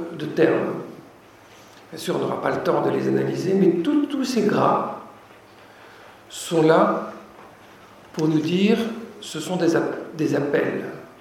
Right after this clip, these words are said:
ce sont des signaux, ce sont des poteaux de signalisation. Chaque terme comporte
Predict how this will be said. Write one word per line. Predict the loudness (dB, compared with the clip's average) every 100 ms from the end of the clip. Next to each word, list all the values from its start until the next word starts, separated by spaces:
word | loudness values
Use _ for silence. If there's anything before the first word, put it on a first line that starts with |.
| -20 -20
ce | -16 -10
sont | -4 -2
des | -2
signaux, | -4 -4 0 4 4 2 -2 -8 -16 -20 -20 -20 -20 -20 -20
ce | -14 -6
sont | -6 -2 2 2 2 -2 -8 -16 -20 -20 -20 -20 -20 -20 -20 -10 4
des | 6 6 4 2 -4 -12 -18 -20 -20 -20 -20 -20 -20 -20 -20 -20 -20 -2
poteaux | 0 2 2 2
de | 2
signalisation. | 2 2 4 8 8 8 6 2 -4 -6 -10 -14 -20 -20 -20 -20 -20 -20 -20 -20 -20 -20 -20 -20 -20 -20 -20 -20 -20 -20 -20 -20 -20 -20 -12 -10 -10
Chaque | -6 -2 -2 -2
terme | 4 6 6 4 0 -4 -10 -14 -20 -20 -20 -20 -20 -20 -20 -20 -20 -20 -20 -6
comporte | -2 4 4 4 0